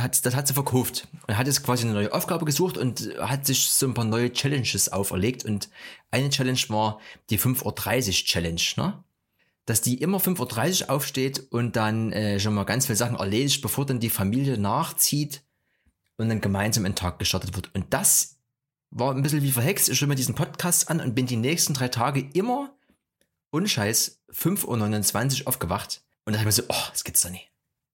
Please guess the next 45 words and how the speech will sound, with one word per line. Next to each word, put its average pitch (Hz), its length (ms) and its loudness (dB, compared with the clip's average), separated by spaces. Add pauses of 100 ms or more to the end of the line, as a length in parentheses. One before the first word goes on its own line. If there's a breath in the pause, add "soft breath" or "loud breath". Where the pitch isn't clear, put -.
Und 127 160 2 (100)
einmal 233 680 0
von 139 220 0
diesen 110 220 0
dreimal 113 580 -2
hab - 180 -6
ich's 131 120 0
wirklich - 440 -2 (280)
durchgezogen 156 520 0
und 180 40 0
hab 147 80 -2
gesagt, 131 200 -2
„Gut, - 280 -4 (160)
wenn 123 120 0
du 131 40 2
jetzt 127 100 2
so 98 100 2
wach 98 160 -2
bist“, - 220 0
das - 80 -2
ist 135 140 2
ja - 240 -2
oft 127 180 0
so, 135 100 2
dass 120 160 2
der 117 100 -2
Körper, 120 440 0 (200)
also 110 160 -2 (140)
du 110 120 0
wachst 120 260 2
halt 98 140 -2
auf 147 420 -2 (640 loud breath)
und 117 120 -2
entweder 127 180 0
du 120 120 0
hast 123 180 2
was 113 80 0
Schlechtes 123 280 2
geträumt 135 500 -2 (320 soft breath)
oder 143 220 0
du 147 600 -2
bist 135 260 2
einfach 123 400 -2 (380)
am 117 140 2
Start - 440 -2